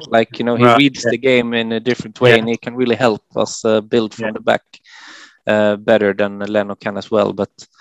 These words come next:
Speaker 2: Yeah.
Speaker 1: Leno's still, as you say, an amazing goalkeeper, and that's, it's, I'm really happy that we have him, <laughs> him as a backup choice, because <laughs> that's
Speaker 2: Yeah.
Speaker 1: a really good backup, uh,
Speaker 2: Yeah.
Speaker 1: goalkeeper. So, but then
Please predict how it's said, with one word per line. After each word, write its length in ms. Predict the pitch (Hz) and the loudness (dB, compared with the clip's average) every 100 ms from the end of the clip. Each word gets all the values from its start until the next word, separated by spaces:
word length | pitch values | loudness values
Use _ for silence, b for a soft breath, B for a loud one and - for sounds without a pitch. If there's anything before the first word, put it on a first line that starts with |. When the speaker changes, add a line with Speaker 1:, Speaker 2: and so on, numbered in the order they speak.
| B B B 113 | B B B -12
Speaker 2:
Yeah. 300 | 110 107 107 98 | -6 -6 -6 -4
Speaker 1:
Leno's 400 | 110 113 110 107 | 0 2 2 0
still, 340 | - 113 104 | 2 2 2
as 220 | 101 107 | -2 -4
you 100 | 110 | -4
say, 240 | 104 107 101 | -2 0 0
an 100 | 101 | -2
amazing 480 | 101 104 98 98 98 | -4 -4 -4 -6 -4
goalkeeper, 580 | 101 95 - 98 - | -2 -2 -6 -8 -4
and 200 | 95 95 | -6 -4
that's, 260 | 95 - - - _ | -4 -4 -10 -12 _
it's, 200 | 107 - - | -4 -4 -2
I'm 280 | 117 110 110 | 0 0 2
really 220 | 120 117 | 2 2
happy 260 | 139 - 110 | 0 -2 -2
that 180 | 104 | -2
we 60 | 107 | 0
have 160 | 107 101 | -2 -2
him, 180 | 120 117 | -4 -4
<laughs> 20 | |
him 360 | - 156 131 - | -2 0 -2 -2
as 200 | 123 - | 0 2
a 200 | 107 110 | 2 2
backup 400 | 107 131 - 113 | 2 -2 0 -4
choice, 460 | - 120 107 131 - | -4 -4 -2 -4 -10
because 440 | - - 101 107 113 | -12 -6 -4 -2 -2
<laughs> 120 | 113 | -2
that's 280 | 190 131 113 | 2 4 4
Speaker 2:
Yeah. 40 | |
Speaker 1:
a 20 | |
really 260 | 107 110 107 | 2 -2 0
good 200 | 107 98 | -2 -2
backup, 380 | 98 - 98 - _ B B B B - | -4 -4 -8 -8 _ B B B B 0
uh, 220 | 101 98 | 2 4
Speaker 2:
Yeah. 60 | 98 | 2
Speaker 1:
goalkeeper. 640 | 101 98 - 98 - 98 - | -2 -4 -6 -6 -2 -2 0
So, 400 | - 101 98 98 | 0 0 0 -2
but 160 | 104 - | -4 2
then 340 | 110 107 107 | 2 2 -6